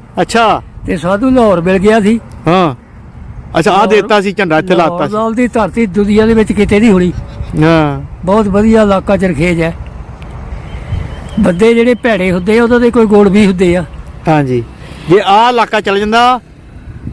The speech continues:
Speaker 1: ਪਾਕਿਸਤਾਨ ਨੂੰ,
Speaker 2: ਇਹ ਇਲਾਕਾ
Speaker 1: ਤੇ ਫਿਰ
Speaker 2: ਦੇ
Speaker 1: ਲਾਹੌਰ ਆ ਗਿਆ ਸੀ, ਹੈਂ ਜੀ?
Speaker 2: ਇੱਥੇ ਤਾਂ ਟਿੱਡੀਆਂ ਵੀ ਨਹੀਂ ਸੀ ਆਉਂਦੀਆਂ।
Speaker 1: ਹਾਂ।
Speaker 2: ਟਿੱਡੀਆਂ ਬੱਚੇ ਨਹੀਂ ਸੀ ਦਿੰਦੀਆਂ ਇਸ ਇਲਾਕੇ ਦੇ ਵਿੱਚ। ਇਹ
Speaker 1: ਅੱਛਾ।
Speaker 2: ਤਾਂ ਬੁੱਚੜ ਖਾਨਾ ਸੀ ਰੱਖਿਆ, ਪਸ਼ੂਆਂ ਤੋਂ ਕਤਲ ਕੁਤਲ ਕਰਦੇ, ਉਹ ਸਾਰਾ ਇਲਾਕਾ ਜਿਹੜਾ
Speaker 1: ਹੂੰ।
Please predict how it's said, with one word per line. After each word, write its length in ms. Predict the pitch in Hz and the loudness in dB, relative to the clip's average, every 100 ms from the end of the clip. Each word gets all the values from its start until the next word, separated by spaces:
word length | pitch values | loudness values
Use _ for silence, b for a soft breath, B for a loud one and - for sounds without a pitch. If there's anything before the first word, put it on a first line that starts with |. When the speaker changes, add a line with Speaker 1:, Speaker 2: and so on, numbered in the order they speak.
| - - - | -16 -10 -2
Speaker 1:
ਪਾਕਿਸਤਾਨ 480 | 175 269 302 226 262 | 0 2 2 2 2
ਨੂੰ, 140 | 254 | 2
Speaker 2:
ਇਹ 60 | 262 | 2
ਇਲਾਕਾ 100 | 269 | 2
Speaker 1:
ਤੇ 80 | |
ਫਿਰ 100 | 240 | 2
Speaker 2:
ਦੇ 60 | 247 | 2
Speaker 1:
ਲਾਹੌਰ 320 | 214 226 196 | 2 2 2
ਆ 120 | 180 | 2
ਗਿਆ 180 | 156 160 | 2 0
ਸੀ, 160 | 156 143 | -2 -4
ਹੈਂ 60 | 175 | -4
ਜੀ? 60 | |
Speaker 2:
ਇੱਥੇ 180 | 254 254 | -2 -2
ਤਾਂ 120 | 285 | -2
ਟਿੱਡੀਆਂ 400 | 262 262 233 262 | -2 -4 0 2
ਵੀ 100 | 294 | 2
ਨਹੀਂ 140 | 320 311 | 4 4
ਸੀ 120 | 285 | 4
ਆਉਂਦੀਆਂ। 340 | 294 269 269 | 4 4 2
Speaker 1:
ਹਾਂ। 480 | 220 - - - - | 2 -6 -20 -6 0
Speaker 2:
ਟਿੱਡੀਆਂ 340 | 170 175 254 262 | 2 4 2 2
ਬੱਚੇ 320 | 233 - 254 | 0 0 0
ਨਹੀਂ 140 | 247 | 0
ਸੀ 140 | 196 214 | 0 0
ਦਿੰਦੀਆਂ 320 | 226 220 233 | 0 2 2
ਇਸ 140 | 214 | 2
ਇਲਾਕੇ 340 | 202 202 - 196 | 0 0 0 -2
ਦੇ 100 | 190 | 0
ਵਿੱਚ। 160 | 180 - | -2 -6
ਇਹ 300 | - 180 175 | -6 0 2
Speaker 1:
ਅੱਛਾ। 160 | 220 | 2
Speaker 2:
ਤਾਂ 120 | 247 | 0
ਬੁੱਚੜ 340 | 202 208 240 220 | 0 0 2 2
ਖਾਨਾ 280 | 214 233 220 | 2 2 2
ਸੀ 120 | 240 | 2
ਰੱਖਿਆ, 340 | 214 208 220 | 2 2 2
ਪਸ਼ੂਆਂ 340 | 220 196 185 196 | 2 0 0 0
ਤੋਂ 100 | 202 | 0
ਕਤਲ 240 | 214 190 | 0 0
ਕੁਤਲ 260 | 202 196 190 | 2 2 2
ਕਰਦੇ, 280 | 196 196 | 2 2
ਉਹ 140 | 190 185 | 0 0
ਸਾਰਾ 220 | 180 180 | 0 2
ਇਲਾਕਾ 320 | 175 170 185 | 2 0 0
ਜਿਹੜਾ 180 | 175 175 | 0 0
Speaker 1:
ਹੂੰ। 720 | 156 - - 180 170 160 156 | 0 -2 0 2 4 2 0